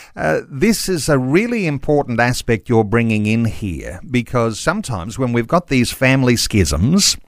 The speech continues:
uh, we've got, uh, contentious people, we've got, uh, you know, all sorts of divisions that have happened in our family.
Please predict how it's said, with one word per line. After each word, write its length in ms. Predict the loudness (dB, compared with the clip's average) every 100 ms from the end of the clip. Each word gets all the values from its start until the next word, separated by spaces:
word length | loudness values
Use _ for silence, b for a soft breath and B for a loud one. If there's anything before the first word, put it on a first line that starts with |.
| B B B B B
uh, 240 | -2 0 2
we've 280 | 2 2
got, 340 | 2 0 0 -4
uh, 160 | -4
contentious 640 | -4 -6 0 0 0 -2 -2
people, 420 | -2 0 0 2
we've 220 | 0 0
got, 180 | -6 -6 -8
uh, 220 | -8 -8 -8
you 120 | -2
know, 140 | 2 4
all 200 | 4 2
sorts 320 | 2 0 0
of 140 | -4
divisions 500 | -2 0 0 0 -4
that 100 | -2
have 100 | -4
happened 320 | 0 -2 -2 -4
in 100 | -4
our 160 | -4
family. 500 | -2 -2 0 -2 -4